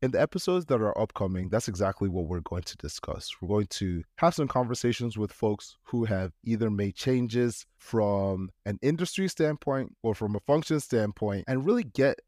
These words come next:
an understanding of how they were able to do it, a little bit of what drove them to do it,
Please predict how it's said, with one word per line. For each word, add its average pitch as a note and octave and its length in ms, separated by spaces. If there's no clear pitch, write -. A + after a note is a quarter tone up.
an A2 140
understanding G#2 920
of G2 400
how C3+ 260
they C3 140
were A2+ 180
able G#2+ 280
to - 180
do G2+ 240
it, F#2+ 80
a F#2 60
little A#2+ 260
bit A2 160
of F#2+ 180
what G2 300
drove A#2+ 440
them G#2 360
to - 120
do F#2+ 280
it, F#2 180